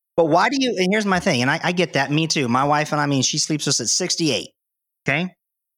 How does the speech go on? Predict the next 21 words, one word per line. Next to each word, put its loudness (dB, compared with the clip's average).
And 0
which -2
is -4
a -2
great -2
trade-off -2
for -6
me -4
because -2
the -8
thing -2
is, -2
is 0
I 0
like -2
it -6
a -2
little 0
bit -2
warmer, 0
but 0